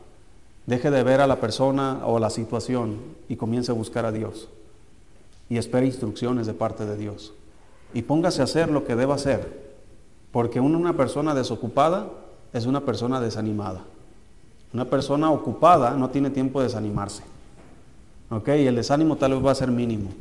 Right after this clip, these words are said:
Pero alguien que está animado, todas las hermanas que estuvieron trabajando, ¿estaban, estaban bien desanimadas? Los que estaban trabajando en la, para la conferencia, ¿verdad que no? ¿Cómo andaban? Estresadas. <laughs>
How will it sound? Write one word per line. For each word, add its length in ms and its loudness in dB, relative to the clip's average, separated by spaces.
Pero 140 2
alguien 260 2
que 80 -2
está 280 4
animado, 380 2
todas 160 2
las 140 2
hermanas 340 0
que 60 0
estuvieron 340 0
trabajando, 520 2
¿estaban, 340 2
estaban 260 2
bien 140 0
desanimadas? 760 -2
Los 120 -10
que 60 -4
estaban 300 2
trabajando 360 0
en 60 2
la, 260 0
para 120 -2
la 120 -2
conferencia, 600 -4
¿verdad 180 -2
que 60 -2
no? 160 -2
¿Cómo 160 0
andaban? 520 4
Estresadas. 800 -2
<laughs> 40 -2